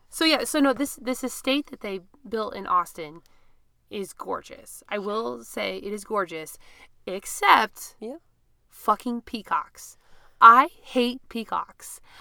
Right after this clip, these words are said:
Speaker 1: I hate the way they scream. Fuck that one lady that tried to take a peacock onto an airplane as a, as a, uh, an emotional therapy
Speaker 2: <laughs>
Speaker 1: animal. No, I realize we need to be sensitive to the needs of others, and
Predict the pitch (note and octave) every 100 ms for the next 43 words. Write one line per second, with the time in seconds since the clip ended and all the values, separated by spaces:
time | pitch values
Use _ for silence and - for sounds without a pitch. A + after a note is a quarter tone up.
0 | - F3+ F3 F#3+ - A#3 B3+ C#4+ - C#4
1 | B3+ C#4 - - - - - A3 - -
2 | - A#3+ B3 A#3 A#3 A#3+ - A3 G#3 -
3 | A#3 - A#3 - G#3+ G#3+ G#3 G3+ G#3 G3+
4 | G3 G3+ G#3 G#3+ A3 G#3+ - G3 F#3 F#3+
5 | F#3 F3+ G3+ G3+ F#3+ F#3 F3+ E3 - F#3
6 | G3 G#3 - A3 G3 F#3+ F#3+ - A3 G#3
7 | G#3+ A#3+ A#3 A#3 - _ D#4+ - - F4+
8 | A#3+ B3 B3+ C4+ C#4 F#4 - A4+ A3 A3+
9 | A3 F#3+ - _ A4 - A3 A3 B3+ C4
10 | B3+ B3 A#3+ G#3 A3 - A3 - A3 G#3
11 | G3 G3+ G3 F#3 F#3+ F#3 F3+ F3+ - F#3+
12 | F#3+